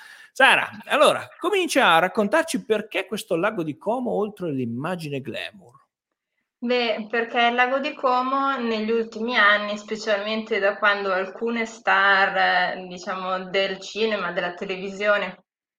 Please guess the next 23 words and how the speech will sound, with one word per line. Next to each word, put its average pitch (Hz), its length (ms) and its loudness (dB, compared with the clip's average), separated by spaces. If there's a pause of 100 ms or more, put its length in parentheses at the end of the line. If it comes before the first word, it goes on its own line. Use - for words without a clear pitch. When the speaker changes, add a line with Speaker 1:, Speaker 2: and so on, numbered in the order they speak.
(240)
Speaker 2:
hanno 220 280 2
deciso 233 400 0
di 190 140 -4
trasferirsi 208 880 -4
qui, 220 420 -8 (920)
mm, 214 440 -6 (540)
la 247 220 -2
parte 220 800 6
glamour 202 920 -2
e 226 80 -2
brillante 233 1120 0 (200)
è 311 180 0
quella 240 400 4
che 214 320 -2
ha 220 120 4
sempre 226 480 -2
un 240 80 0
maggior, 214 760 0 (360)
una 233 120 0
maggiore 247 360 2
visibilità, 220 960 -4
una 208 280 -2
maggiore, 214 1000 0